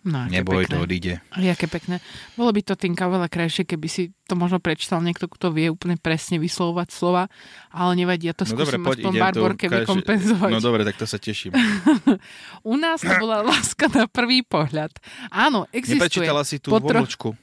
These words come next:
Speaker 1: Prosím?
Speaker 2: Pomlčka je pauza.
Speaker 1: U nás to bola láska na prvý pohľad.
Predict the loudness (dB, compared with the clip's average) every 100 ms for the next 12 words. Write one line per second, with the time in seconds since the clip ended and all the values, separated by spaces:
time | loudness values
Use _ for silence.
0 | _ 0 0 -4 -2 0 0 -2 0 0
1 | 0 -2 0 2 2 0 -6 -12 -20 -16
2 | -8 0 2 0 2 0 4 4 4 2
3 | 0 0 2 2 2 2 2 2 -2 -2
4 | -6